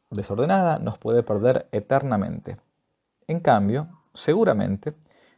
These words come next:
ninguna mamá se irá al infierno por el simple hecho de haber tenido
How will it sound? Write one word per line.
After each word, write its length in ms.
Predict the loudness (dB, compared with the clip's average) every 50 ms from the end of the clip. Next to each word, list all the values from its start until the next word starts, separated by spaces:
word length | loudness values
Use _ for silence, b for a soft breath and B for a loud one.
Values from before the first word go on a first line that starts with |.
| b b
ninguna 760 | -8 -4 -2 -2 0 0 0 2 2 2 4 2 0 -4 -4 -8
mamá 520 | -6 -4 -2 0 2 2 2 2 0 -4
se 220 | -10 -8 -6 -2 -2
irá 240 | 2 6 6 6
al 100 | 6 4
infierno 600 | 0 -4 -6 -2 -2 -2 -2 -2 -4 -8 -8 -8 -8
por 160 | -4 -2 -2
el 140 | 0 -2 -2 -6
simple 500 | -6 -6 -4 -2 -2 -2 -2 0 0 0
hecho 240 | 0 -2 -4 -8 -8
de 160 | -6 -4 -2
haber 200 | 0 0 0 -2
tenido 500 | -2 -4 -2 0 0 0 0 -2 -4 _